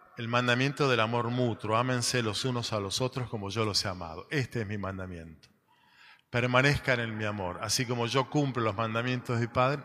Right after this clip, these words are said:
de mi Padre y permanezco en su amor, cumplan esos mandamientos". Aparece entonces esta exhortación a no temer,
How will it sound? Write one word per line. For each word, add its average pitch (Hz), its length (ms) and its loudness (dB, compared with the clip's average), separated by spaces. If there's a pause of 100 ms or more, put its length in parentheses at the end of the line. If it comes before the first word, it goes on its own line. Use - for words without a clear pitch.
de 113 120 -2
mi 127 100 4
Padre 127 320 6
y - 20 4
permanezco 123 600 0
en 160 80 0
su - 120 0
amor, 156 360 2 (440)
cumplan 151 340 2
esos 127 260 4
mandamientos". 104 1000 -4 (540)
Aparece 165 400 4
entonces 139 640 4
esta 135 220 2
exhortación 117 640 2
a 117 80 4
no 131 160 2
temer, 117 560 0